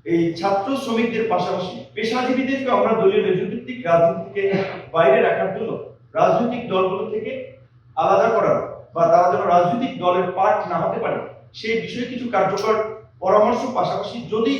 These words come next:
প্রমাণিত হয় যে পেশাজীবী ছাত্র শ্রমিকরা রাজনৈতিক দলে নেতৃত্ব করছে বা রাজনৈতিক দল তাদেরকে ব্যবহার করছে, তার জন্য একটা ন্যূনতম শাস্তিমূলক ব্যবস্থার কথাও আমরা এখানে বলেছি। এবং, আহ, বিশেষ করে আরো একটি গুরুত্বপূর্ণ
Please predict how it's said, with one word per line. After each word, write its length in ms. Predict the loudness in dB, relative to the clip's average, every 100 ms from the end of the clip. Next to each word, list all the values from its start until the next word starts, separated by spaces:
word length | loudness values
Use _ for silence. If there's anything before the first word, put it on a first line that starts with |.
| -4
প্রমাণিত 380 | -4 2 2 2 0
হয় 160 | 0 2
যে 80 | 0 -2 -8 -16 -14
পেশাজীবী 440 | -8 -4 -2 -2 -4
ছাত্র 240 | -4 -4 -4 -4 -4
শ্রমিকরা 380 | -4 -4 -2 0
রাজনৈতিক 380 | 2 0 -2 -4
দলে 140 | 0
নেতৃত্ব 500 | 0 0 -4 -8 -12 -8
করছে 180 | -8 -4
বা 80 | 0
রাজনৈতিক 380 | 2 2 -2 -4 2
দল 120 | 2 2
তাদেরকে 280 | 0 -6 -4
ব্যবহার 220 | 0 0 0
করছে, 220 | -6 -12 -20 -20 -20 -6
তার 120 | -2 0
জন্য 140 | 0
একটা 160 | -2 0
ন্যূনতম 260 | 0 0 -6 -6
শাস্তিমূলক 520 | -8 -8 -6 0 2 0 -4 -14 -6
ব্যবস্থার 460 | 2 2 2 -2 -4
কথাও 280 | -4 -2 0 -2 -6 -14 -20 -10 -2
আমরা 180 | 2 6 6 4 -4
এখানে 220 | -4 -4 0
বলেছি। 280 | 2 2 2 -8 -16 -20 -20 -20 -16 -4
এবং, 160 | 0 2 0 -4 -6
আহ, 100 | -8
বিশেষ 180 | -6 -6 -4
করে 140 | -6 -6 -6 -10 -20 _ -2
আরো 100 | 2
একটি 120 | 2 0 -4
গুরুত্বপূর্ণ 400 | -8 -10 -12